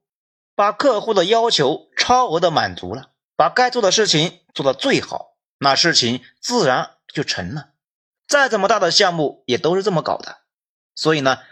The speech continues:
我们才会强调基本功和责任心，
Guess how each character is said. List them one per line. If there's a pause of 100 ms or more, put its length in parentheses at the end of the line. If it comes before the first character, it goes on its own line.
(140)
我
们
才
会
强
调 (320)
基
本
功 (100)
和
责
任
心，